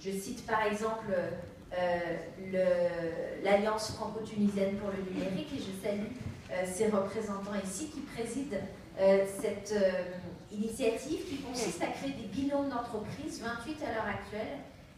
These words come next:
qui partent ensemble conquérir les marchés internationaux. On est dans une optique de complémentarité.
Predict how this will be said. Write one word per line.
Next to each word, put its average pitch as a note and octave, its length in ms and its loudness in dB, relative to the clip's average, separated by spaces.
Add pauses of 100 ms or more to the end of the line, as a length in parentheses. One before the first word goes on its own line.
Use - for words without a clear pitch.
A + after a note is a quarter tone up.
qui C4+ 120 -2
partent E4 300 0
ensemble E4+ 520 -2
conquérir C4+ 460 -2
les B3+ 120 -2
marchés A#3 300 -4
internationaux. G3+ 680 -4 (400)
On A#3 80 0
est D4+ 140 4
dans C#4+ 140 4 (120)
une C4 80 2
optique C4 360 -2
de B3 240 0 (100)
complémentarité. A#3 1160 -4